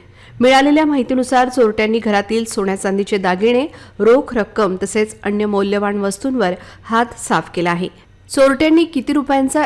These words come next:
ऐवज चोरून नेला याबद्दल अधिकृत माहिती अद्याप पोलिसांनी दिली नाही. बंगल्याच्या आवार भिंतीपाशी एक मोठी लोखंडी शिडी पडलेली आढळून आली,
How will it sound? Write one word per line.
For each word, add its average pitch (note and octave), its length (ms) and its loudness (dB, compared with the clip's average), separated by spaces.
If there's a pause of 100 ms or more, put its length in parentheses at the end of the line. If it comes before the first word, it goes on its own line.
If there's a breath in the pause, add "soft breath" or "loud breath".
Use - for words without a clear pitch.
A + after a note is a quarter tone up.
ऐवज A#3 300 0
चोरून A#3 400 2
नेला F#3+ 240 2
याबद्दल F#3+ 600 -2
अधिकृत A3 480 -2
माहिती G#3 440 -2
अद्याप G3 420 -2
पोलिसांनी A3 480 -2
दिली G#3 220 0
नाही. F3+ 280 0 (360)
बंगल्याच्या C#4+ 600 4
आवार C4 420 4
भिंतीपाशी D4+ 800 4
एक C4+ 180 -2
मोठी B3+ 420 2
लोखंडी C4+ 480 2
शिडी B3+ 300 -2
पडलेली A3+ 500 0 (100)
आढळून A3 380 0
आली, G#3+ 280 0